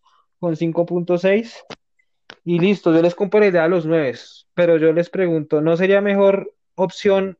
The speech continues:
aprovechar dos nueve que juegan, entrenan todos los días como son Muriel y Zapata? ¿No sería mejor intentarlo con esos dos nueves? Y obviamente, eh,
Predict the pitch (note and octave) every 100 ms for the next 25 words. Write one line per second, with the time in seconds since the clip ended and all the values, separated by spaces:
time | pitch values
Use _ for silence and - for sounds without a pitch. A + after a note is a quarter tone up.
0 | - F3 F3 E3+ - D#3 D#3 F3+ G3 F#3+
1 | F#3 F#3 F3+ D3+ D#3 E3 E3+ _ _ E3
2 | D#3+ E3 E3 E3+ F3 - _ - G3 F#3+
3 | F#3 D#3 D#3 D3+ - F3 D#3+ D3 C#3+ C#3+
4 | C#3+ _ _ _ - E3+ F#3 F#3+ F#3+ F3+
5 | F3 E3 C4+ - _ _ - E3+ F3+ F3+
6 | F#3 E3+ F3+ F3 F3 F3 - E3+ E3+ D#3+
7 | D3+ D3+ E3 F#3 D#3 D#3 E3+ F3+ G3+ B3
8 | - _ _ _ _ _ _ _ F#3+ F#3
9 | F3 F3+ F#3+ G3+ G3+ G#3 G#3 G#3 F3+ F#3
10 | F3 E3